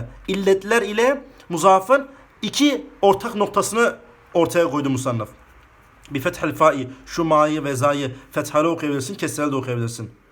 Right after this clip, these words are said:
Ve ahastu veya başka bir örnek vermek gerekirse ahastu, e, ahastu da diyebilirsin. Aslı ahsestudur. Ahsestu, hissettim manasında. Ne gibi? Mesistu, zaliltu, ahsestu.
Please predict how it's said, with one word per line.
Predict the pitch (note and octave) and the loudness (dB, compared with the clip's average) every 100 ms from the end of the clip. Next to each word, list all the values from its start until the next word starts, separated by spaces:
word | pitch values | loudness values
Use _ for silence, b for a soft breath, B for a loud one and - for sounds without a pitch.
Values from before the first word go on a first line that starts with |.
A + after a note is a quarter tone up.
| B B - | B B 0
Ve | F#3+ | 4
ahastu | A3+ - C#4+ - - D3+ - - | 4 4 2 2 -2 -2 -4 -2
veya | E3 E3 | 2 4
başka | E3 - F3+ | 2 0 -2
bir | F3 | 0
örnek | E3+ E3+ | 0 -2
vermek | D#3+ D#3+ D#3+ | -2 -2 -2
gerekirse | D#3+ D3+ C#3 A3+ A#3 B - | -4 -4 -4 -2 -4 B 0
ahastu, | F3+ - A#3+ - B3+ D4 C#4+ B B _ E3 | 0 2 -2 -2 0 -2 -2 B B _ 0
e, | D#3 D3 C3+ B2+ - | 2 2 0 0 2
ahastu | F3+ A#3 A3+ F3+ | 4 4 2 0
da | |
diyebilirsin. | D#3 C#3+ A#2+ B2 B B | 0 -2 -4 -8 B B
Aslı | F3+ - B3+ C4+ - - | 0 2 0 -2 -4 4
ahsestudur. | G3+ - - - A#3+ - D#3+ B2+ A#2+ - | 4 4 -2 2 2 2 -4 -6 -4 2
Ahsestu, | D#3 - F#3 - D3+ A#2+ - | 2 2 -4 -2 -6 -8 -10
hissettim | E3 D#3+ D3+ D#3+ | -6 -6 -6 -2
manasında. | C#3+ C3 B2+ B2+ A#2 A2+ b b b - | -2 -2 -4 -4 -6 -6 b b b -4
Ne | F#3+ | -2
gibi? | F3+ G#3+ G#3+ B | 0 -4 -6 B
Mesistu, | D#3+ - G3+ - A3 A#3+ | -2 -2 -6 -6 -4 -2
zaliltu, | D3 E3 F#3+ G3+ B3+ | 0 0 0 0 0
ahsestu. | F3 - F3+ E3 - A#2+ | 0 0 -4 -4 -6 -10